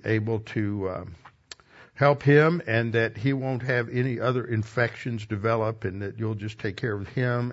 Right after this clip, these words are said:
and Carol will be able to recover. And Father, we pray too for, for Herman Maddox and his wife Judith and, um,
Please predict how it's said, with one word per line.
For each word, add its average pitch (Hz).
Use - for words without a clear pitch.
and 98
Carol 123
will 107
be 107
able 110
to 110
recover. 107
And 127
Father, 143
we 139
pray 143
too 151
for, 139
for 117
Herman 143
Maddox 131
and 120
his 107
wife 117
Judith 120
and, 95
um, 101